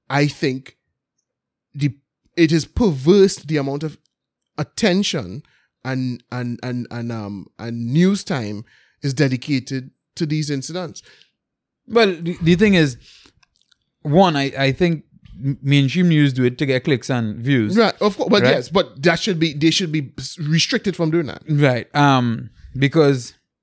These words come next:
Speaker 2: the other day I was talking to, I don't know if I sent you the clip, they was talking to Jordan Peterson about it, and he was saying, uh,
Speaker 1: I, I, I think I sent you that, I sent you that clip.
Speaker 2: Right,
Speaker 1: Yeah, yeah.
Speaker 2: um, and
Speaker 1: Attention.
Speaker 2: Yeah, and he said they do it for attention. He said because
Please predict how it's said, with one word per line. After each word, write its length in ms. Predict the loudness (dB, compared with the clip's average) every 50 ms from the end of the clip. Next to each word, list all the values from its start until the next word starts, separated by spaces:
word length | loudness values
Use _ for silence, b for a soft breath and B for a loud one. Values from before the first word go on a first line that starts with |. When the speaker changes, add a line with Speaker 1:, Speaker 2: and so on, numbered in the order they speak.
| _ _ _ _ _ _ _ _ _ _ -12 -6
Speaker 2:
the 160 | 0 0 2
other 160 | 2 2 0
day 120 | 2 2
I 40 | 2
was 100 | 2 2 0
talking 280 | -4 -2 -2 -4 -4
to, 260 | -2 -2 -2 -2 -4 -6
I 40 | -8
don't 120 | -8 -8
know 40 | -8
if 80 | -6 -6
I 80 | -6 -8
sent 200 | -6 -6 -6 -6
you 80 | -6
the 60 | -6 -4
clip, 240 | -4 -4 -6 -6 b b b b b b b b b
they 100 | 2 4
was 140 | 4 4 2
talking 300 | 0 -2 0 0 -2 -2
to 720 | 0 2 2 2 4 2 2 2 2 2 0 0 -2 -2 -6 b b b b _ _ _ _ -20 -20 -20 -20 -20 -20 _ _ _ _
Jordan 280 | 2 4 4 4 4 2
Peterson 360 | -2 -4 -4 -4 -4 -2 -2
about 300 | -2 0 0 -2 -2 -4
it, 100 | -6 -14 -14 _ _ _ _ _ _ _ _ _ -10
and 100 | -6 -2
he 100 | 0 2
was 140 | 2 2 2
saying, 260 | 2 0 0 0 0
uh, 220 | -2 -4 -6 -8 -10 _ _ _ _ _ _ -4
Speaker 1:
I, 180 | -4 0 0 0
I, 40 | 0 0
I 80 | 0
think 140 | 0 0 2
I 140 | 2 0 0
sent 180 | 0 -2 -2 -2
you 80 | -2
that, 220 | 0 0 -2 -2 -4 -4
I 100 | -4 -4
sent 220 | -2 -2 -4 -6 -4
you 60 | -4
that 180 | -4 -4 -4 -6
clip. 180 | -8 -12 -12 -8 -2
Speaker 2:
Right, 400 | 2 2 2 2 2 -2 -6 -8 -4
Speaker 1:
Yeah, 140 | -2 0 2
yeah. 260 | 2 2 2 2 0
Speaker 2:
um, 180 | 0 -4 -6 -8 _ _ _ _ _ _ _ _ _ _ -2
and 220 | 2 2 4 4
Speaker 1:
Attention. 640 | 4 4 2 2 2 2 0 0 0 0 -2 -4 -6 -4
Speaker 2:
Yeah, 380 | 0 4 4 6 6 4 2
and 100 | 2 2
he 60 | 0
said 380 | 0 2 4 4 4 2 0 -2
they 100 | -2 0
do 120 | 2 2
it 60 | 2 2
for 100 | 2 2
attention. 280 | 2 2 0 0 0
He 80 | -2 0
said 300 | 2 2 2 2 0 -6
because 360 | -4 0 0 2 0 0 -2